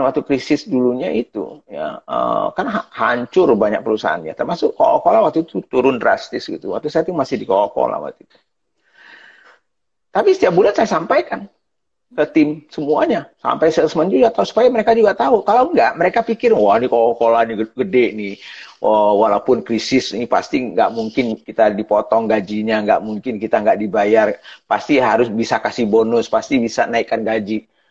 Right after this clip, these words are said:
Dari mana? Ya kan gitu. Jadi kalau kita, saya bilang, "Saya nggak bisa menaikkan gaji Anda dalam krisis ini," saya bilang.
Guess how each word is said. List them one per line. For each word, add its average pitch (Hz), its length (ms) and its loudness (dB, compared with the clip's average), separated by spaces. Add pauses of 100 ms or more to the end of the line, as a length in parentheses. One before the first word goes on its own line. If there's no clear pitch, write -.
(200)
Dari 135 240 0
mana? 427 720 -4 (480)
Ya - 160 -20
kan - 160 -2
gitu. 120 240 0 (880)
Jadi - 160 0
kalau 202 240 2
kita, 190 160 4 (400)
saya - 160 -2
bilang, 320 320 4
"Saya - 160 0
nggak 247 160 0
bisa 220 160 0
menaikkan 185 320 0
gaji 180 240 4
Anda 277 320 -2 (320)
dalam 151 240 0
krisis 156 320 2
ini," 269 160 -2
saya - 240 -8
bilang. 156 120 -16